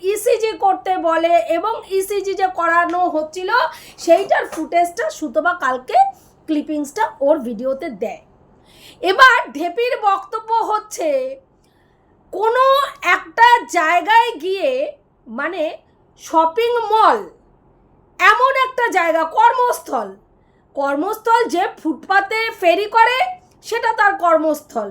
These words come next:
সেই ফুটপাত দিয়ে প্রতিদিন হাজার হাজার মানুষ চলাফেরা করে, কিন্তু সেই মানুষটা যে ফুটপাতের সামনে দাঁড়িয়ে কোনো কিছু বেচে, বিক্রি করে,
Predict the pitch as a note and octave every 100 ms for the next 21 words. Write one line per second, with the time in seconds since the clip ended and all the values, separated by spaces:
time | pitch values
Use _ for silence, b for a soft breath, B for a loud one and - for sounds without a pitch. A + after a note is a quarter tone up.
0 | G#3 - G4 A#4 - F#4+ - A4 A4 A4+
1 | A4+ F4 F4 B B _ G4+ A4+ B4+ B4
2 | - F#4 F#4+ A4+ A#4 A4 A4+ A4 A4 G4
3 | G#4+ - - G4 G#4 G#4+ G4+ G4+ F#4+ E4+
4 | B3+ G3+ _ _ _ _ _ _ _ _
5 | - G#4 A#4+ D5 D#5 E5+ G4+ A4 B4+ B4+
6 | A#4 A#4 - G4 G#4 D#4 G4 - F#4+ -
7 | G4+ G4+ A4 - F4 F4 F#4 - D4+ E4
8 | G4 G4+ E4+ F4 - _ _ _ _ _
9 | _ D4 D4 F4 F4 G4 F4+ A3+ D4 D4
10 | F#4+ E4+ B3+ - _ _ _ G3 A#3 G#4
11 | C#5 D5 G4+ D#4 D4+